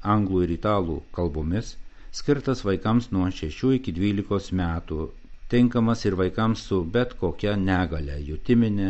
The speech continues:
motorine ar intelektualine. Vizitai tik šeštadienio rytais devintą valandą vyks nuo Liepos tryliktos iki spalio dvidešimt šeštos dienos. Vizitas popiežiaus soduose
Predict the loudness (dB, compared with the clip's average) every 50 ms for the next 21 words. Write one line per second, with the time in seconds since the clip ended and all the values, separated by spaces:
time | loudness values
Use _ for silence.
0 | -2 -4 -6 -4 -4 -2 -2 -2 0 0 0 0 2 2 2 0 0 -4 -6 -6
1 | -6 -4 -4 -4 -6 -4 -4 -4 -2 0 0 -2 -2 -4 -4 -2 -2 -2 0 -2
2 | -4 -6 -6 -6 -8 -8 -8 -10 -10 -10 -14 -14 -10 -2 0 2 2 4 2 0
3 | 2 2 2 2 2 -2 -4 -4 -4 -2 -2 -4 -4 -4 -6 -4 -4 -4 0 2
4 | 2 2 2 0 0 0 0 0 0 0 0 2 2 2 0 0 -2 -2 0 0
5 | 0 0 0 0 0 2 2 2 2 2 2 2 0 0 -2 -2 -2 -4 -4 -6
6 | -2 0 2 2 2 2 2 2 2 2 2 0 0 -2 -2 -2 -4 -4 0 2
7 | 2 2 2 0 -2 -2 -2 0 0 0 -2 -2 -4 -4 -2 -2 -4 -4 -4 -4
8 | -2 0 0 2 2 0 0 0 0 -2 0 -2 -2 -2 -2 -4 -4 -2 -4 -6
9 | -4 -2 0 0 0 2 2 2 2 2 2 0 -4 -8 -12 -14 -16 -16 -16 -16
10 | -16 -16 -18 -16 -16 -14 -12 -8 2 4 4 4 4 4 0 2 2 0 -2 -2
11 | -4 -10 -14 -14 -12 -4 2 2 2 4 4 2 2 2 2 0 -2 -4 -2 0
12 | 2 2 2 2 2 0 0 0 -4 -4